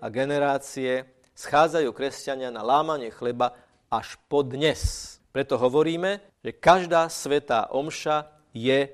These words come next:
sprítomnením kalvárskej obety kríža a vrcholom svätej omše, duchovným vrcholom svätej omše sú slová, keď kňaz doslova a vždy rovnakým spôsobom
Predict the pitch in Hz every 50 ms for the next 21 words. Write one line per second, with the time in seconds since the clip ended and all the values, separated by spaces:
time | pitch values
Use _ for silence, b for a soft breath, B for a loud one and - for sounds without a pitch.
0 | - _ - - - - - - - _ _ _ - 151 156 233 254 254 247 254
1 | - - 202 190 180 170 160 160 170 165 151 151 151 151 147 139 - - 165 170
2 | 185 190 165 175 170 165 156 - - - - - 147 143 143 143 139 - - _
3 | _ _ _ _ - 139 143 151 185 180 185 - 165 139 - - - 120 120 117
4 | 117 113 107 107 135 147 175 208 226 - _ _ _ - 139 135 127 120 110 -
5 | - - _ _ _ _ - 107 113 190 220 - - 240 220 180 160 156 147 143
6 | - - - - - - 139 143 143 143 143 127 117 104 110 117 117 117 - -
7 | - 170 180 220 247 - _ 127 110 143 190 185 - 208 202 185 185 165 139 123
8 | 147 139 - 175 165 160 147 139 - - - 143 139 - 127 113 98 - 143 151
9 | 147 - - - 151 147 151 151 - _ _ _ _ _ _ _ - - - 120
10 | - - - - 143 156 160 160 160 170 170 170 175 175 - - 110 - - -
11 | - 127 139 147 156 170 170 - - - - _ 117 101 135 151 151 151 - -
12 | 175 175 170 170 165 170 170 165 - - - 139 117 123 120 123 120 123 147 143
13 | 160 170 165 156 - 143 117 - - - 143 147 143 - 151 139 135 139 139 139
14 | 143